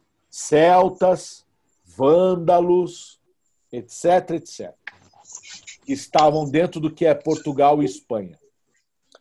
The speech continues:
Então, ao mesmo tempo que nós estamos vendo a configuração do grande Império Franco,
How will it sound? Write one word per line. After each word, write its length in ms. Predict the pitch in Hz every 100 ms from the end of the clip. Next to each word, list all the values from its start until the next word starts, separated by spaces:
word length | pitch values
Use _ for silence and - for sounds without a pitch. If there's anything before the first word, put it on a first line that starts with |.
| _ _ _ 131
Então, 340 | 123 170 160
ao 100 | 160
mesmo 380 | 151 185 220 233
tempo 300 | 226 202 180
que 60 | 185
nós 180 | 175 -
estamos 320 | 175 165 147
vendo 180 | 165 156
a 60 |
configuração 960 | - 160 151 147 151 - - 156 202 220 _ _ _
do 100 | 147
grande 320 | 143 180 190
Império 380 | 190 - 160 151
Franco, 560 | 143 - 135 147 -